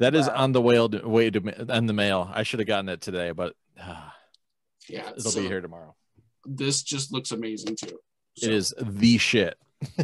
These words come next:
Speaker 3: it looks like it. I mean,
Speaker 1: <laughs>
Speaker 3: anytime that you have swords and
Speaker 1: Yeah.
Speaker 3: like fighting looks like on the top of like a hill or something.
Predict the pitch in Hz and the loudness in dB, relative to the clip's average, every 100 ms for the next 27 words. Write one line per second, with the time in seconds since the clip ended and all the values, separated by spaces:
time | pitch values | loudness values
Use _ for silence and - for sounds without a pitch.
0 | - 180 143 156 160 220 - 117 104 117 | -4 -4 -2 0 2 2 0 -4 -4 -4
1 | 120 131 139 139 131 131 147 214 247 - | -4 0 0 0 -2 -4 -6 -2 -2 0
2 | 175 156 147 139 139 135 127 - - - | 2 4 4 0 -2 -2 -2 -6 -6 -2
3 | 139 127 131 131 135 - - _ 120 131 | -2 -2 -2 -2 -4 -6 -8 _ -8 -4
4 | 123 117 117 _ 151 139 139 135 127 131 | -4 -4 -8 _ -2 2 2 0 -2 -4
5 | 131 127 120 117 110 120 120 113 117 - | -6 -4 -6 -6 -2 -2 -2 -8 -8 -8
6 | 104 113 120 127 131 135 135 139 | -12 -10 -8 -8 -6 -6 -6 -8